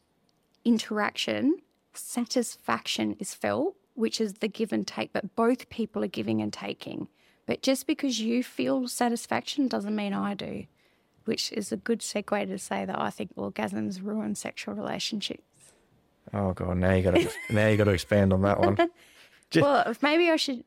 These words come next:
Speaker 1: rephrase that. Orgasms are not an indicator of sexual satisfaction because you can have good sex with, good sex without one and shit sex with one.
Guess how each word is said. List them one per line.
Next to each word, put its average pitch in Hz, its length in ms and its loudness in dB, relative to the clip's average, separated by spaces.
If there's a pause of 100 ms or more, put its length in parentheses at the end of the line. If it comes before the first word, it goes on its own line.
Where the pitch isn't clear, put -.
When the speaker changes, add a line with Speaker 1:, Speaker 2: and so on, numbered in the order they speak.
(120)
Speaker 1:
rephrase 226 680 -2
that. - 260 -10 (840)
Orgasms 226 560 -2
are 214 60 0
not 202 300 -2
an 202 140 -2
indicator 180 600 -8
of - 100 -12
sexual - 400 -10
satisfaction - 1040 -8
because 214 340 -8
you 233 120 2
can 214 180 0
have 190 640 -2 (1600)
good 247 200 2
sex - 360 -2
with, 247 140 2 (420)
good 277 160 2
sex - 300 0
without 208 320 0
one 285 180 6
and 220 120 6
shit - 240 -2
sex - 320 -6
with - 240 -6
one. 240 340 -4